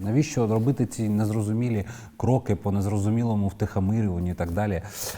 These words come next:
А, є сили, а, всередині Офісу Президента України, який теж доволі неоднорідний. І одна з цих сил, назвемо її умовно, а, там, назвемо її умовно Єрмак,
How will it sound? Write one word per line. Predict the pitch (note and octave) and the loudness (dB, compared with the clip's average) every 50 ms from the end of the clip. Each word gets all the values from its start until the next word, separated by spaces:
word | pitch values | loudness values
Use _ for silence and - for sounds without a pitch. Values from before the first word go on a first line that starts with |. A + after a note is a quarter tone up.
| A#2+ C#3+ - | -10 -8 -2
А, | - G2+ G2 F#2+ F#2+ | 0 2 4 4 4
є | F2+ F2+ G2+ C#3+ G3 G3 | 2 2 4 4 4 4
сили, | - - - B3+ B3+ A#3 F#3 A#2 F2 C#2 - - - - - F2 | 4 2 4 6 6 6 6 4 4 2 -2 -10 -16 -12 -6 -4
а, | F2+ F2+ F2+ | -2 -2 0
всередині | E2+ F2 G2+ A2 G#2 - - C#3+ B2+ B2+ A2+ G#2+ G#2 G#2 A2 | 0 2 2 2 0 0 2 2 4 4 4 4 4 2 2
Офісу | G#2+ G#2 - G#2+ F#2 - G2 | 2 2 0 -2 -2 -2 -4
Президента | - F#2+ G2 F2+ G#2 G2 G2 F#2+ F2+ F2 - | -4 -2 -2 -2 0 0 0 0 0 0 -2
України, | F#2+ F#2+ - A2 B2+ D#3 G3 A3+ G#3+ C3+ F#2+ - - - - - - - - - - - _ _ _ _ _ _ - - - | -2 -2 0 0 0 0 0 0 -2 -4 -4 -8 -12 -20 -20 -20 -20 -20 -20 -20 -20 -20 _ _ _ _ _ _ -10 -4 -2
який | A2 G#2 - A2+ G#2 | -2 0 0 0 0
теж | - A2 F#2 D#2+ | 0 0 -2 -2
доволі | D#2 E2+ E2 E2+ E2 D#2+ | -2 -2 0 0 0 0
неоднорідний. | D2+ D2+ D2+ D2+ D2 E2+ D#2 D#2+ D2+ C#2 - - - - - - - - | 0 0 -2 -2 -2 -2 -2 -4 -4 -6 -8 -10 -12 -14 -20 -18 -10 -4
І | F#2+ G#2+ | -2 0
одна | A#2 A#2+ D3 E3 E3+ | 0 2 2 2 2
з | - - - | 2 0 -2
цих | D3 C#3 - | -2 -2 -2
сил, | - - - A#3+ C4 C#4+ C#4 B3 D#3 G2+ F#2+ | -4 -4 0 0 2 2 0 -2 -4 -4 -2
назвемо | G#2 G2+ G2 G2+ G2+ G2+ F2+ E2+ E2+ | -2 -2 -2 0 0 0 0 -2 -2
її | E2 D#2+ D#2+ D#2+ E2 | -2 -2 -2 -2 -2
умовно, | F2 F2+ F#2+ F#2+ F2+ D#2+ E2+ D#2+ D#2 D2+ D#2 - - - - - - - - | -2 0 0 0 0 0 -2 -2 -4 -4 -6 -10 -12 -18 -20 -20 -20 -14 -8
а, | E2+ E2 E2+ E2+ E2 D#2+ D#2+ D#2 D2 C#2+ C#2 C#2 C#2+ D2+ D2+ D2 C#2+ C2 - | -4 -2 0 0 2 2 2 2 0 0 0 -2 -2 -4 -4 -4 -6 -8 -8
там, | - C#2 B1 A1 - - - C2 - - - - - - - | -8 -10 -10 -10 -12 -16 -18 -18 -18 -18 -18 -20 -20 -14 -10
назвемо | - B2+ C#3+ G#3+ A#3 G#3+ F3+ | -4 0 2 4 4 4 4
її | D#3 C#3+ B2+ B2 C3 | 2 2 2 0 0
умовно | C3+ C3+ C#3+ E3 F3 D#3+ D#3 B2+ | 2 2 2 4 4 4 2 2
Єрмак, | A2+ A2 B2 A2+ G#2 F#2 C#2+ C2+ - - - | 2 2 0 0 0 -2 -4 -6 -10 -16 -20